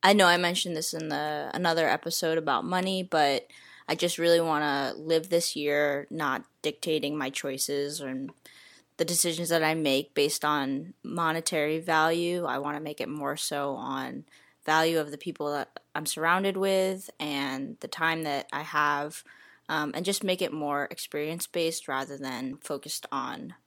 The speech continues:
money. Um, and then I guess another thing that I'm hoping for this year is, as always, just to travel more, whether that be outside the United States or inside the United States. I just wanna see more of this country, see more of the world,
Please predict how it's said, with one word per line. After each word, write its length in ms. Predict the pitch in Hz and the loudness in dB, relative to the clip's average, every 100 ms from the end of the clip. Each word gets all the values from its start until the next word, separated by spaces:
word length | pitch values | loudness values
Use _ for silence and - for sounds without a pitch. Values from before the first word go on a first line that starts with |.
| _ _ _ _ _ | _ _ _ _ _
money. 260 | - - - _ - - - - _ | -4 -4 -10 _ -20 -20 -20 -20 _
Um, 520 | 180 180 170 165 165 - | 0 4 4 2 -2 -6
and 140 | 170 | -2
then 380 | 170 160 156 151 - | 0 2 0 -2 -4
I 80 | |
guess 220 | 156 156 170 | -2 -4 -4
another 560 | 165 151 147 139 156 _ _ _ _ _ _ _ _ _ - - | -2 -2 -2 -2 -6 _ _ _ _ _ _ _ _ _ -20 -12
thing 240 | - 185 170 | 2 2 4
that 100 | 156 | 2
I'm 120 | 160 | 2
hoping 280 | 180 160 165 | 0 0 -2
for 140 | - | -6
this 240 | 151 151 220 | -8 -6 0
year 340 | 214 202 196 | 2 4 2
is, 460 | 165 156 160 - - - | 0 -2 -4 -8 -8 -2
as 240 | 147 160 | -2 -2
always, 460 | 147 151 151 143 - | -4 -4 -4 -6 -6
just 240 | 151 - | -8 -6
to 340 | 156 156 151 - _ - _ - | -6 -6 -8 -12 _ -20 _ 2
travel 400 | 220 208 208 196 | 8 10 8 4
more, 760 | 190 180 175 175 170 170 175 185 | 4 4 6 6 6 4 0 -4
whether 240 | 156 156 | -4 -2
that 240 | 151 139 | -4 -6
be 160 | 151 139 | -6 -4
outside 340 | 156 185 190 180 | -4 -2 -2 -2
the 60 | |
United 280 | 175 165 165 | -4 -4 -4
States 340 | - 156 156 | -4 -4 -6
or 100 | - | -10
inside 400 | 90 175 185 160 | -8 -4 -2 -2
the 60 | 156 | -4
United 280 | 156 151 151 | -4 -4 -4
States. 280 | - 156 143 | -4 -4 -6
I 60 | |
just 240 | 143 160 156 | -10 -10 -6
wanna 220 | 156 147 | -4 0
see 240 | - 185 | -2 0
more 200 | 185 175 | -2 -2
of 100 | 165 | -4
this 120 | 156 | -6
country, 540 | - 160 156 - 147 147 | -8 -8 -8 -8 -8 -8
see 200 | - 160 | -8 -8
more 220 | 160 147 | -4 -6
of 80 | - | -4
the 80 | 135 | -6
world, 460 | 135 139 139 139 | -2 0 0 -2